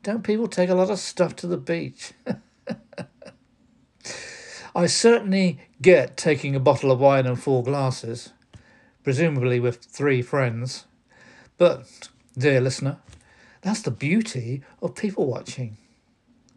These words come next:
So we don't really need a reason to go to a beach, do we? Now, there's a thing. Only at the coast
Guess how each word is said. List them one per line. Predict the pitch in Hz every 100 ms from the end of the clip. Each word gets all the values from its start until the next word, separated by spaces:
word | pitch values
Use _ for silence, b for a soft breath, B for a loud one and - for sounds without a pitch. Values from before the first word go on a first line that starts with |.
| b b
So | -
we | 156
don't | 175 220 127
really | 120 170 165
need | 113 113
a | 110
reason | 110 113 117 123
to | 127
go | 123 120
to | -
a | 120
beach, | 147 185 -
do | 233
we? | 202 127 123 _ _ _ _ _ _ _ _ _ _ _ _ - - _ _ _ _ - B B
Now, | 180
there's | 185 196 143
a |
thing. | 135 135 117 113 - _ b b b b b -
Only | 214 214
at | 208
the | 196
coast | - - 147 123 - -